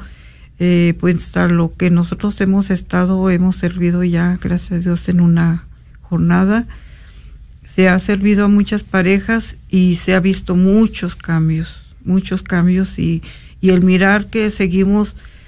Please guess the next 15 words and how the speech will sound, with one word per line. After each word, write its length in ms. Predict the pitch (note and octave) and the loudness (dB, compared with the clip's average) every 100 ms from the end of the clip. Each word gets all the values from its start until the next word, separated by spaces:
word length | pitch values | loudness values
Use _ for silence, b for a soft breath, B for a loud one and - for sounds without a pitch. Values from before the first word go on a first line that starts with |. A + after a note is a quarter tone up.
| B - - | B -20 -6
varias 380 | F#3 F#3+ G#3 G#3+ | 0 2 2 0
parejas 540 | - E3+ F#3 A3 G#3+ | -2 0 0 0 -6
que 360 | - - F3 E3+ | -6 -2 0 2
allá 400 | E3+ E3+ F3+ F#3+ | 0 0 0 -2
por 280 | F#3+ F3 E3+ | -4 -2 2
años 400 | F3+ G3 G#3 F#3+ | 2 2 2 -2
tienen 360 | F#3+ F#3 G3 | -2 0 2
diez, 300 | F3+ F#3 F#3+ | 2 0 -2
quince, 440 | - F#3+ F#3+ F#3+ E3+ | -2 0 0 0 -2
veinticinco 760 | F3+ E3+ F3 E3 G3 G3 F#3 | 0 0 -2 -2 0 0 0
años, 340 | F#3+ G3 G#3+ - b b b | 0 2 0 -6 b b b
entonces 840 | F3 E3+ F3 F3 - F3+ F3+ - - | -2 -2 0 -2 -2 -4 -4 -8 -4
ese 440 | F#3+ G3 G3+ G3+ F#3+ | 0 0 2 2 2
es 220 | F#3+ - | -2 -2
un, 460 | F#3+ F#3 F#3 E3+ | 0 2 2 0